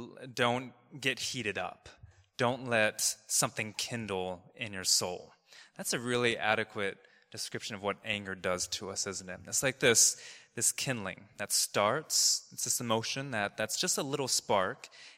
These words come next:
and then we can either choose to blow on that fire,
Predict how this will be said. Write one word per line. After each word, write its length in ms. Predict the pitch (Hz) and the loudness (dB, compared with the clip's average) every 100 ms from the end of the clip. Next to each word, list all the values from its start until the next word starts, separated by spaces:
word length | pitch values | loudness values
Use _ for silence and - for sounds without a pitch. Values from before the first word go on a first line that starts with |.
| _ | _
and 220 | 127 127 | -6 2
then 480 | 123 117 113 110 110 - - - | 6 6 6 2 -4 -10 -20 -4
we 200 | 131 156 | 0 2
can 160 | 175 | 2
either 180 | 175 151 | 2 4
choose 540 | 135 - 131 127 120 - | 6 6 8 6 4 2
to 100 | 113 | 0
blow 300 | 113 107 117 | 4 4 4
on 160 | 131 | 2
that 160 | 143 - | -2 -4
fire, 580 | - 98 87 92 151 | 0 0 0 -4 -8